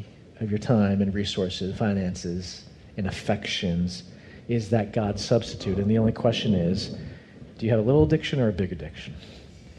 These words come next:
Do you have an addiction that other people don't necessarily notice because it's socially acceptable, or do you have one that has people whispering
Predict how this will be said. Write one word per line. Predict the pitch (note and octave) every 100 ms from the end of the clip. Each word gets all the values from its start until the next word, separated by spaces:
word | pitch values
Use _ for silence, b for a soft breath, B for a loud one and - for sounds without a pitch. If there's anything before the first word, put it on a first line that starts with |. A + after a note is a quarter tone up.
| B B B -
Do | D3
you |
have | C#3
an | B2
addiction | B2 E3+ F3 - D3+
that | C3+ C3+
other | D3
people | D3+ D#3 C#3 C3+
don't | C#3 C#3+
necessarily | C#3+ D3 C#3+ D#3+ C#3
notice | C#3 D#3 D3+
because | D#3 C#3 B2+
it's | B2
socially | - D3 B2 A2
acceptable, | - A3 D3 A2+ A#2
or | C3+ C3
do | C3
you |
have | C3 F#3+ E3+
one | E3 C#3+ C#3
that | C3 A#2+
has | C3+ B2+
people | - C3 A2+ A#2+ A2+
whispering | A#2+ - - A2 A2 G#2+ A2